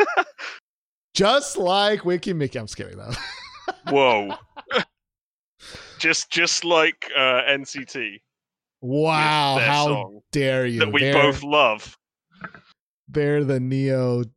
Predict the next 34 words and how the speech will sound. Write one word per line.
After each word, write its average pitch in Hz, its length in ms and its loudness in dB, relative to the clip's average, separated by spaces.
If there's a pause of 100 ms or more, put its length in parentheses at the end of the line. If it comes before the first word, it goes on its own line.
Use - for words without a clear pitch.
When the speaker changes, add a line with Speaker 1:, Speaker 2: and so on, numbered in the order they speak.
(200)
Speaker 2:
Children 120 460 -2
of 107 360 -6
Tomorrow. 101 460 -8
I 95 200 -8
actually 127 240 -2
don't 117 220 -2
remember 107 380 -6
what 95 260 -8
N 104 100 -8
C 104 160 -10
T 101 160 -10
stands 90 300 -14
for. - 300 -14 (800)
Speaker 1:
I 107 100 -4
don't 104 100 -4
know, 104 120 -6
but 107 100 -12
we'll 117 160 -4
get 139 200 -2
to 120 80 -12
find 110 260 -2
out 101 100 0
if 98 80 -8
they're 101 100 -8
still 101 220 -12
bad 95 300 -8
next - 320 -14
week 87 240 -18
when 90 160 -16
Gachi - 320 -16
calls - 200 -18
in 87 120 -18
about - 240 -18
them. - 160 -20